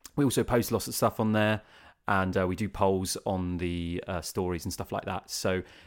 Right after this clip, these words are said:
definitely follow the Instagram page. It's the best way to interact with the podcast. Um, and also, if you're feeling generous and you listen to this on, on Apple or Spotify,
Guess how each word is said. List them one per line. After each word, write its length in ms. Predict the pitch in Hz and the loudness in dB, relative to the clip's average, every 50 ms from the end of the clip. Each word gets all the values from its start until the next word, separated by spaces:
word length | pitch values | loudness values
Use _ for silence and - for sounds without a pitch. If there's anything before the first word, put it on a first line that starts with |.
| - _ | -8 _
definitely 320 | - 135 113 - 131 117 - | -2 -2 -2 -2 -4 -4 -2
follow 200 | - 113 104 98 | 0 0 2 2
the 100 | 98 95 | 0 0
Instagram 380 | 95 - - - 98 92 92 87 | -4 -6 -6 -4 -2 -2 -2 -2
page. 320 | 92 90 87 87 82 - - | -2 -2 -2 -2 -6 -6 -6
It's 220 | - 101 - - - | -8 -8 -8 -8 -10
the 100 | - 90 | -8 -4
best 300 | - 113 - - - 104 | -2 -2 -2 -2 -2 -2
way 140 | 101 92 90 | -2 -2 -2
to 100 | - - | -6 -6
interact 440 | 98 90 - - 98 95 - - - | -8 -6 -6 -4 -4 -4 -4 -6 -8
with 100 | 98 - | -10 -8
the 60 | 92 | -6
podcast. 640 | - 110 107 - - 107 101 101 104 - - - - - - - - - - - _ - | -4 -4 -2 -2 0 0 0 0 0 -4 -8 -14 -18 -20 -20 -20 -20 -20 -20 -14 _ 0
Um, 440 | 113 110 110 110 110 110 110 110 107 | 2 4 4 4 4 4 4 2 2
and 220 | - 117 117 120 - | 4 4 4 4 2
also, 380 | 151 165 - - 131 113 117 | 0 -2 0 2 4 4 4
if 120 | 113 - - | 4 2 -2
you're 60 | 135 | -4
feeling 280 | - 180 165 143 113 98 | -2 -2 0 0 0 0
generous 420 | 98 95 92 98 107 127 - - | 0 0 0 0 0 -2 -4 -4
and 100 | 123 107 | -4 -2
you 60 | 104 104 | 0 0
listen 300 | 113 107 - - 98 92 | 0 -2 -2 -4 -6 -4
to 80 | - | -4
this 200 | 101 101 104 - - | -4 -4 -4 -4 -4
on, 220 | 101 95 98 - - | -2 -2 -2 -4 -4
on 100 | 95 95 | -2 -2
Apple 380 | 98 95 - - 110 110 104 | -4 -4 -4 -2 -2 -2 0
or 80 | 92 90 | -2 -4
Spotify, 680 | 87 - - 113 101 95 - - 101 98 101 110 120 | -4 -4 -4 -4 -4 -4 -4 -2 -2 0 0 -2 -4